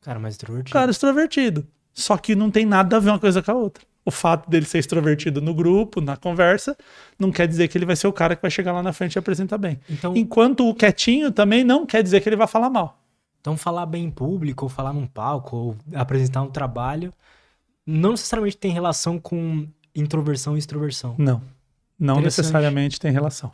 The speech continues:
Speaker 2: Inclusive, ô Lutz, o, o, o Jung foi um cara que popularizou o termo introversão e extroversão.
Speaker 1: Hum.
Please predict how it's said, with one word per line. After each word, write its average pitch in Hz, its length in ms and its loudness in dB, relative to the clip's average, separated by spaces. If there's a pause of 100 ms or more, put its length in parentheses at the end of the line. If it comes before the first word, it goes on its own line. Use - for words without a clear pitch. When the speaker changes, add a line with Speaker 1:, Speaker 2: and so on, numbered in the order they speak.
(140)
Speaker 2:
Inclusive, 175 840 4
ô 160 80 2
Lutz, 143 360 2
o, 156 340 6
o, 143 480 2 (1400)
o 170 100 6
Jung 147 460 4 (340)
foi 165 120 0
um 151 100 0
cara 156 280 2
que 151 340 0 (140)
popularizou 170 760 6
o 156 40 0
termo 151 360 6
introversão 156 580 2
e 147 40 0
extroversão. 151 540 -2 (300)
Speaker 1:
Hum. 123 140 -6